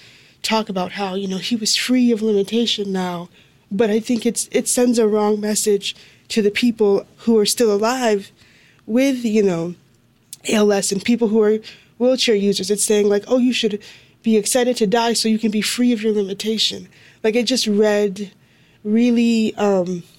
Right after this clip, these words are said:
like I said, ableist to me. And so I wanted to make sure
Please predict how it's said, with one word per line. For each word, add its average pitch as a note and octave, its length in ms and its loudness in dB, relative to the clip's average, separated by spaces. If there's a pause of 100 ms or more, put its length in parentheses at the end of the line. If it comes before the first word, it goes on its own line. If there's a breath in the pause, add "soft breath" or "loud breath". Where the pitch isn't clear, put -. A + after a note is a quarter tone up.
(480 soft breath)
like A3 160 2
I A3 60 2
said, G#3+ 220 0
ableist G#3+ 680 0 (300)
to B3+ 120 0
me. C4+ 220 2
And A3 100 0
so F#3+ 120 -4
I F#3 40 -2
wanted G3 320 0
to G3+ 80 -6
make G#3 160 0
sure G3 340 -2